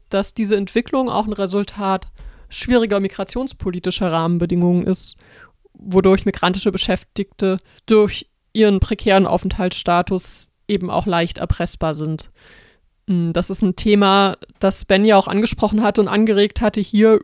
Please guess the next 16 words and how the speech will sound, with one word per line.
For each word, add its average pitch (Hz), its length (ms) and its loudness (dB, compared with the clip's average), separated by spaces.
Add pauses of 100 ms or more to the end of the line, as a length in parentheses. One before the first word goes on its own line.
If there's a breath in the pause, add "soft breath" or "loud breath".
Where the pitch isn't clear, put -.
über 202 340 0
eine 190 300 -2
Arbeitsinspektion 185 880 -2
nachzudenken, 175 800 -10 (580 soft breath)
die 202 240 0
im 185 320 2
Interesse 185 460 0
der 170 140 0
Arbeitenden 175 680 0
funktioniert 185 680 -2 (760 soft breath)
und 180 720 -2 (140)
ja, 175 360 2 (120)
auch 185 140 0
auf 185 140 0
die 208 80 2
Notwendigkeit 190 880 2